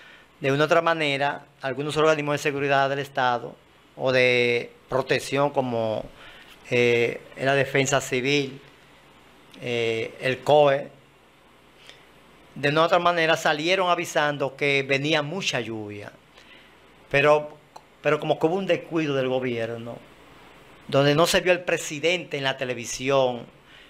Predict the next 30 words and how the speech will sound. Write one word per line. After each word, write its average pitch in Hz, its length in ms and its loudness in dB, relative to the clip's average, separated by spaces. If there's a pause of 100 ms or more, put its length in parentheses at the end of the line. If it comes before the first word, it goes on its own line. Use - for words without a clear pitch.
(360)
ni 135 320 0
a 139 160 0
ningún 139 320 -8
funcionario 156 680 -2
alto, 147 440 -2
como 127 240 -12
por 127 120 -6
ejemplo 139 320 -2
el 123 320 -2
ministro 135 360 -4
de 135 80 4
la, 123 240 4
de 117 100 -4
la 113 100 -8
presidencia, 117 840 -4 (1400)
o 135 300 6
el 139 120 2
de 143 100 4
salud, 143 640 -2 (1600)
o 131 120 2
el 139 80 0
de 151 80 4
obra 156 300 4
pública, 139 640 -6
informando 151 720 -2
insistentemente 135 880 -8
sobre 123 480 0
esto 147 200 0
que 139 120 -2
venía. 110 500 -6